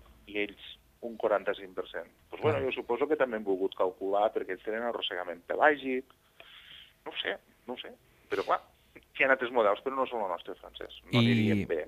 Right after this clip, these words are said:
Speaker 2: i quan dies de l'afectació de l'encerclament?
Speaker 1: Sí, lo de l'encerclament és tremendo, eh? Tu saps perfectament com és la modalitat d'encerclament. Doncs, bueno, una vegada han fet la copada i van a pujar, i van a pujar el cop, que ja l'han, ja l'han encerclat i ja l'han tancat, doncs, bueno, resulta que en aquells moments,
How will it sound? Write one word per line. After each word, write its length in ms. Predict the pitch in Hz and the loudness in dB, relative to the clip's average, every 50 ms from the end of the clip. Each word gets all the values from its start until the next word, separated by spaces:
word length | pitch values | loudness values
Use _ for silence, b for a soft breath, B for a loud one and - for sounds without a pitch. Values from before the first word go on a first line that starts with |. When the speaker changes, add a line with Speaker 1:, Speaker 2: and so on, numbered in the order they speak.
| - | -2
Speaker 2:
i 60 | 117 104 | -2 2
quan 220 | - 113 110 110 104 | 4 4 4 4 2
dies 260 | 113 117 127 131 120 120 | 2 2 2 2 0 2
de 60 | 131 127 | 0 0
l'afectació 560 | 123 - 127 - - - 110 - - 117 104 | 0 0 -4 -4 -2 -2 0 2 2 2 2
de 60 | 101 | 4
l'encerclament? 800 | 101 104 98 - - 98 98 98 95 92 95 110 127 156 180 208 - - - - - _ - - - - | 2 2 0 0 -2 -2 0 0 0 0 0 0 -2 -4 -6 -8 -12 -16 -20 -20 -20 _ -20 -20 -2 2
Speaker 1:
Sí, 100 | 170 151 | 4 6
lo 80 | 131 | 8
de 140 | 110 101 104 | 8 6 6
l'encerclament 480 | 113 - 117 113 - 110 113 131 139 156 | 4 0 -4 -2 0 2 2 2 2 0
és 60 | 151 - | -4 -4
tremendo, 400 | - 117 95 90 87 85 85 95 113 | -4 -4 -2 -4 -4 -4 -2 -2 -2
eh? 80 | 135 - | -2 -2
Tu 80 | - | -6
saps 160 | 98 - - - | -10 -10 -10 -8
perfectament 540 | - 98 - - 95 92 92 92 95 98 98 | -8 -6 -6 -6 -6 -4 -4 -4 -4 -4 -6
com 140 | - 95 98 | -8 -8 -6
és 80 | 95 - | -2 -2
la 80 | 101 | -2
modalitat 460 | 95 95 95 92 95 92 - 98 90 | -2 0 0 0 0 0 -2 -4 -6
d'encerclament. 580 | 95 95 95 - 107 - - 127 139 147 156 175 208 - b b b b b b b b b b - | -6 -8 -6 -8 -8 -2 -2 0 0 0 -2 -4 -6 -12 b b b b b b b b b b -12
Doncs, 140 | - 92 - | -12 -8 -6
bueno, 160 | 90 101 127 | -2 -2 2
una 120 | 131 117 95 | 2 4 4
vegada 240 | 95 92 87 92 90 | 4 4 2 2 -2
han 60 | - | -4
fet 100 | - 95 | -8 -12
la 60 | - - | -10 -10
copada 380 | - 95 - - 139 143 117 92 | -6 2 4 6 6 6 4 4
i 60 | 85 | 2
van 100 | 90 92 | 0 0
a 80 | 90 87 | -2 -4
pujar, 380 | - - 92 90 98 92 92 92 90 98 - _ _ _ _ - | -6 -8 -8 -4 -2 -2 -2 -2 -4 -6 -12 _ _ _ _ -10
i 80 | 104 | -8
van 140 | 95 92 98 | -6 -6 -6
a 20 | 95 | -6
pujar 300 | - 101 98 107 104 104 | -6 -8 -4 -4 -4 -2
el 20 | - | 2
cop, 200 | - 196 - - - _ _ _ _ - | 0 0 0 -2 -10 _ _ _ _ -10
que 100 | - 87 | -4 0
ja 60 | 87 | 0
l'han, 160 | 85 85 87 82 85 | 2 0 0 -2 -6
ja 100 | 90 87 | -4 -4
l'han 160 | 92 87 90 92 | -2 -2 -2 -2
encerclat 420 | 92 - 98 - - 113 123 120 - | -4 -6 -10 -2 2 2 2 2 2
i 80 | 139 | 0
ja 60 | 92 95 | 0 0
l'han 160 | 98 104 - | 0 0 -2
tancat, 480 | - - - - 151 180 - - - - - b b b b b b b b b b b _ - | -4 -2 4 6 6 6 6 4 -4 -20 -20 b b b b b b b b b b b _ -4
doncs, 100 | 117 104 | -2 0
bueno, 220 | 98 98 123 - - - | 0 0 0 -2 -4 -2
resulta 400 | - 113 117 113 147 147 - 120 | 2 2 6 6 6 6 6 4
que 60 | 95 98 95 | 4 4 2
en 20 | |
aquells 300 | 98 98 113 120 110 - 143 | 2 2 2 0 -2 -2 -2
moments, 320 | 151 170 208 247 285 269 | 0 0 0 -2 -4 -10